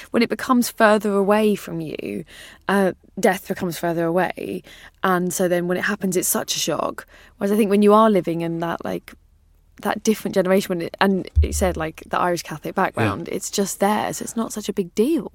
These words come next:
Speaker 2: I'm always amazed to meet people, middle-aged people in their forties, who've never been to a funeral.
Speaker 1: I ca-, I, I
Speaker 2: I
Speaker 1: mean,
Speaker 2: don't,
Speaker 1: I
Speaker 2: but
Speaker 1: find them astounding.
Speaker 2: So do
Speaker 1: <laughs>
Speaker 2: I. I've
Speaker 1: They're
Speaker 2: been
Speaker 1: like
Speaker 2: to,
Speaker 1: unicorns. It's
Speaker 2: I've
Speaker 1: like,
Speaker 2: been to,
Speaker 1: "What?"
Speaker 2: yeah, I've been to, um, it's been a bit of a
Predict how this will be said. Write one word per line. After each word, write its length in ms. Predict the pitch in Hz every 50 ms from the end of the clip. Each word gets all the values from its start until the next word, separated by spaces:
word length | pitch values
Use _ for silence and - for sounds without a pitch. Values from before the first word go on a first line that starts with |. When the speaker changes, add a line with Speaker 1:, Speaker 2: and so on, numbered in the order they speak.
| - -
Speaker 2:
I'm 180 | 135 151 175
always 280 | 190 190 185 175 - - -
amazed 400 | - 131 131 135 131 123 117 -
to 60 | - 110
meet 200 | 110 107 - -
people, 500 | - 113 104 104 - 98 92 95 98 - - _ _ _ _ _ _ _ _ _ _ _ -
middle-aged 420 | 202 240 - 214 208 196 - -
people 220 | - 190 180 113 113
in 80 | 117
their 80 | 120 117
forties, 500 | - - 143 151 135 - - 90 80 -
who've 140 | - 117 131
never 240 | 135 135 131 139 131
been 200 | 113 127 120 123
to 140 | - - 123
a 20 | 113
funeral. 380 | - - 131 143 139 127 196
Speaker 1:
I 40 | 220 -
ca-, 80 | - - - _ - - -
I, 140 | 202 202 190 180 175 - - -
I 120 | 190 -
Speaker 2:
I 40 | 208
Speaker 1:
mean, 100 | 202 202
Speaker 2:
don't, 100 | 190 185
Speaker 1:
I 40 | 208
Speaker 2:
but 60 | -
Speaker 1:
find 200 | 208 185 180 180
them 120 | 170 165
astounding. 400 | 175 - - 190 175 165 - 262 247
Speaker 2:
So 300 | 185 202 185 - - 196
do 80 | 208
Speaker 1:
<laughs> 20 | -
Speaker 2:
I. 60 | 254 - - - - - 165
I've 120 | 196 240
Speaker 1:
They're 80 | 247 240
Speaker 2:
been 100 | 226 208
Speaker 1:
like 80 | 202
Speaker 2:
to, 80 | 220 240
Speaker 1:
unicorns. 560 | - 220 214 - 202 185 175 - 202 208 -
It's 60 | 202 180
Speaker 2:
I've 40 | 180
Speaker 1:
like, 100 | 202 196
Speaker 2:
been 100 | 208 196 208
to, 80 | 226
Speaker 1:
"What?" 180 | 403 523 539 523
Speaker 2:
yeah, 180 | 160 131 127 - - - - - - - -
I've 140 | 147 160 -
been 140 | 160 143 139
to, 280 | 135 135 135 127 131
um, 460 | 131 127 123 123 123 120 120 117 - - _ _ _ _ _ _ _ _ -
it's 280 | - 165 196 175 160 -
been 180 | - 220 190 160
a 40 | - _ _ _ -
bit 100 | 202 165
of 60 | 131
a 140 | 104 85